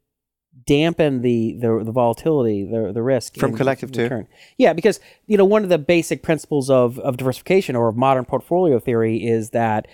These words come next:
Speaker 1: you know, you can get a much better, uh, risk reward, uh,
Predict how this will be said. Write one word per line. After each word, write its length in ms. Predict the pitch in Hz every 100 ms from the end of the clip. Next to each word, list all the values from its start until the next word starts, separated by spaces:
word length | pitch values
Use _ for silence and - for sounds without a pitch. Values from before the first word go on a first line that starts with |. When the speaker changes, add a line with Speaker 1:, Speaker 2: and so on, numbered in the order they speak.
| _ _ _
Speaker 1:
you 140 | 147 131
know, 180 | 117
you 200 | 117 156
can 200 | 190 147
get 180 | 127 139
a 20 |
much 320 | 131 156 - -
better, 400 | 143 135 117 117 -
uh, 260 | 127 120 113
risk 320 | 113 147 -
reward, 680 | 135 123 127 147 135 113 107 - _ _ _ _ _ _ _ _ _ _ _ _ _ _ -
uh, 440 | 127 113 113 107